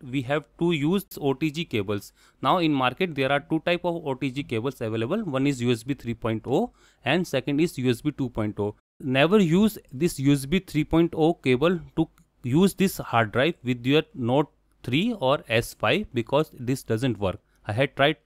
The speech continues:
lot of time earlier. This doesn't work with this hard drive. Now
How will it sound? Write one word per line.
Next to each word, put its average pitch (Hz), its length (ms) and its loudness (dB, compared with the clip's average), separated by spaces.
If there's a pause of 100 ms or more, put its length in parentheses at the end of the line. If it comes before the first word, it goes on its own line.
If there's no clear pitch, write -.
(100)
lot 123 220 -2
of 151 160 0
time 160 240 -2 (100)
earlier. 110 380 -2 (240)
This 160 280 0
doesn't 123 420 2
work 147 260 2
with 123 180 -4
this - 220 -4 (400)
hard 117 300 0
drive. 92 240 -2 (240)
Now 143 280 -2